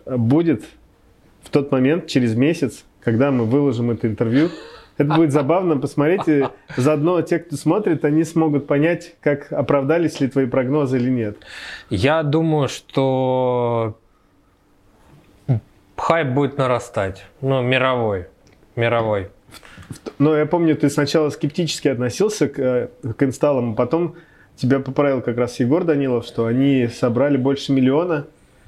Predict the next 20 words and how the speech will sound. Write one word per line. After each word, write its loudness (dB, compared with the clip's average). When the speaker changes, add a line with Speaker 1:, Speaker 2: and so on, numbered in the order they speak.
Speaker 1:
инсталлов. 2
Speaker 2:
дау, 2
дау. 0
Speaker 1:
дау. 0
Speaker 2:
дау. -2
То -4
Speaker 1:
Бо-, 2
Speaker 2:
есть 0
десять 0
миллионов -
Speaker 1:
больше 0
миллиона 0
дау. 2
Speaker 2:
инсталлов, -2
я -2
думаю, -6
у -6
них -10
уже -2
было. -4